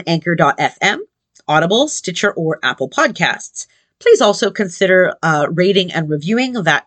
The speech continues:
kind of helps more people have access to the podcast. Uh, it helps a lot.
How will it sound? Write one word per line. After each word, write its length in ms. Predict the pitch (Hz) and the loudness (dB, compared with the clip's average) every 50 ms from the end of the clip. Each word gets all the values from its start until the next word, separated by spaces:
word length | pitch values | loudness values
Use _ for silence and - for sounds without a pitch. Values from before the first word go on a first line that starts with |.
| _ - | _ -12
kind 260 | - - 147 143 143 | -6 -6 -6 -4 -4
of 160 | 143 135 - - - _ _ _ _ _ _ _ _ _ _ | -6 -8 -10 -20 -20 _ _ _ _ _ _ _ _ _ _
helps 480 | - 156 151 151 - - - - - _ _ _ _ _ _ _ | -4 -4 -4 -2 -4 -6 -6 -6 -8 _ _ _ _ _ _ _
more 260 | - 165 156 147 143 185 | -6 -4 -2 -2 -2 -4
people 460 | - - 170 170 170 165 160 165 160 | -4 -6 -4 0 2 2 2 2 2
have 180 | 160 156 139 - | 0 -2 -2 -2
access 460 | - 135 - - - 202 185 185 - | -2 -4 -4 -2 0 0 0 0 -2
to 200 | - - 202 214 | -4 -2 0 0
the 80 | 208 208 | -2 0
podcast. 600 | - 240 240 233 - 302 - - - - - - - - - - - - _ _ _ - | 0 -2 -2 0 -2 -6 -6 -6 -8 -12 -14 -16 -20 -20 -20 -20 -20 -20 _ _ _ -2
Uh, 340 | - 180 170 165 160 156 156 - | 0 4 4 6 6 4 2 0
it 80 | 170 156 | 0 0
helps 220 | 165 147 - - | 0 -2 -2 -2
a 40 | 170 | 0
lot. 320 | 160 147 156 180 277 - | 2 4 4 4 2 0